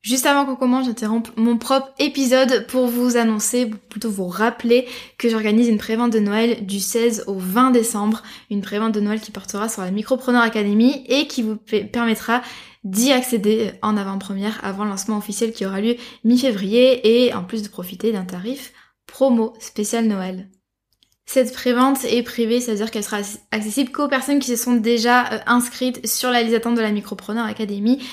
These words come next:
Donc je vous mets le lien dans les notes de l'épisode. Si ça vous intéresse, n'hésitez pas à vous inscrire. Bien sûr, c'est gratuit et sans engagement, évidemment.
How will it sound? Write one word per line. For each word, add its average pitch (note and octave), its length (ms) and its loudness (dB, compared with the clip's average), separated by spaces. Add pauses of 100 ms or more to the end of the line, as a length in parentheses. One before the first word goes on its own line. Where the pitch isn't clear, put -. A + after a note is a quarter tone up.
(140)
Donc G3+ 160 0
je G3 100 -4
vous C4 220 -4
mets C#4+ 280 4
le B3+ 80 0
lien B3+ 320 4
dans A#3 160 2
les A#3 100 2
notes A3+ 160 0
de A3 60 2
l'épisode. A3 480 -2
Si - 140 -4
ça G#3 120 -4
vous G3 120 -2
intéresse, G#3+ 380 -2
n'hésitez G3+ 260 0
pas A3 160 0 (260)
à G3+ 120 2
vous G#3+ 360 2
inscrire. A3 340 2
Bien G3 140 -2
sûr, F#3+ 140 -4
c'est G3 160 -6
gratuit F#3 420 -2
et G#3+ 300 2
sans A3 320 0
engagement, G3 340 0
évidemment. F#3+ 400 -2